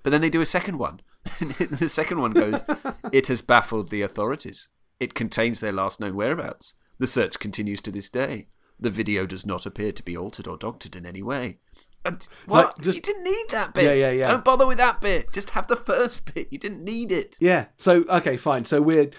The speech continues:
Speaker 2: we're on a fr-, pretty firm, like, "Oh, yeah, we're on a D on this, a D pl-, I'm gonna give a D plus for the acting."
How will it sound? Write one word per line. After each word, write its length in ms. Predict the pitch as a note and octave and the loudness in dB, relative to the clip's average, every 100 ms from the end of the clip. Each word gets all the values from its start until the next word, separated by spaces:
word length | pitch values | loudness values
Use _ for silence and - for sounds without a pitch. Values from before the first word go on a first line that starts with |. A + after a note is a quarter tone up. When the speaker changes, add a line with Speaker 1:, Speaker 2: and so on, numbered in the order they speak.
| - - | -10 2
Speaker 2:
we're 120 | D#3 | 4
on 60 | |
a 40 | C#3 | 2
fr-, 260 | - C3+ | 0 -8
pretty 220 | C3+ C#3+ B2 | -6 -4 -6
firm, 420 | - C#3+ B2 A#2+ | -2 -2 0 -2
like, 160 | A2+ - | -4 -4
"Oh, 60 | D3+ | -2
yeah, 180 | D#4 F#4 | -2 0
we're 140 | F4+ | -2
on 60 | F4 | -2
a 40 | |
D 320 | G3 D3+ F#3 | -4 -4 -2
on 80 | F#3+ | -2
this, 180 | F3+ F#3+ | -4 -6
a 20 | |
D 180 | F3+ F#3+ | -6 -6
pl-, 120 | F#3+ | -4
I'm 60 | F#3+ | -2
gonna 120 | A3+ | 0
give 80 | E3 | 0
a 40 | D3 | 0
D 160 | D3+ | -2
plus 280 | C#3 C#3+ D3+ | 0 -2 -2
for 100 | - | -6
the 100 | B2 | -4
acting." 440 | D3+ - C3+ C#3+ | -4 -4 -6 -8